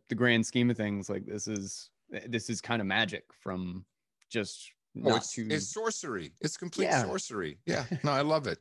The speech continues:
Speaker 2: I love it. It's, it's, it's magic tricks all over the place, and it's enriched people's lives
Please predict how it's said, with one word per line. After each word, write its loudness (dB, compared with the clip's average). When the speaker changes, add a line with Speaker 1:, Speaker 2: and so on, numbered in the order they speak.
Speaker 2:
I 2
love 0
it. 0
It's, -6
it's, -4
it's -6
magic -2
tricks -4
all 2
over 2
the 2
place, -2
and 0
it's -2
enriched -2
people's 0
lives -2